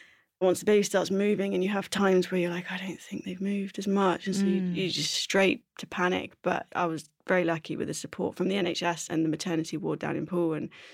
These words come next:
Speaker 1: they were incredible in supporting all of those kind of moments of panic. And,
Speaker 2: Yeah.
Speaker 1: um, it wasn't a very nice journey, to be honest.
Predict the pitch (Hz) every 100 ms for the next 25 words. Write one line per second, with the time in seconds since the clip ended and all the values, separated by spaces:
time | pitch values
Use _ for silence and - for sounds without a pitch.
0 | - - - - _ - 170 165 151 175
1 | 165 170 160 170 147 - - 165 170 -
2 | 160 160 - 151 151 160 170 151 151 -
3 | 185 160 175 175 165 160 - 170 160 -
4 | 180 180 151 151 175 165 196 185 170 165
5 | 160 151 156 - - - - - _ _
6 | - 208 220 170 160 165 156 156 156 -
7 | 143 - - - 101 82 165 - -